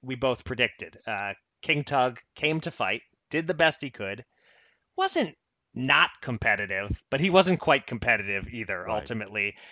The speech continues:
Speaker 1: He just didn't have the speed or the tools to keep up, especially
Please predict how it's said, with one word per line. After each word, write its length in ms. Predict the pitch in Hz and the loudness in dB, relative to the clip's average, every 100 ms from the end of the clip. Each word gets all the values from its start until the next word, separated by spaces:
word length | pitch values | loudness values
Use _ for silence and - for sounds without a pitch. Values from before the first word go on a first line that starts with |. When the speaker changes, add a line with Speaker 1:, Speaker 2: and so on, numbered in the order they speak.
| - | -16
Speaker 1:
He 100 | - | -10
just 220 | 220 233 - | -2 -2 0
didn't 200 | 110 95 | -4 -2
have 240 | 101 98 | -4 -4
the 80 | - | -8
speed 400 | - - 113 110 | -12 -10 -8 -6
or 100 | 101 | -8
the 100 | 101 | -10
tools 400 | - 117 104 98 | -12 -12 -10 -10
to 100 | - | -12
keep 280 | - 107 98 | -14 -12 -8
up, 220 | 98 92 - - | -8 -10 -16 -16
especially 840 | - - 135 123 - 117 110 107 | -12 -2 0 0 -2 -4 -2 -4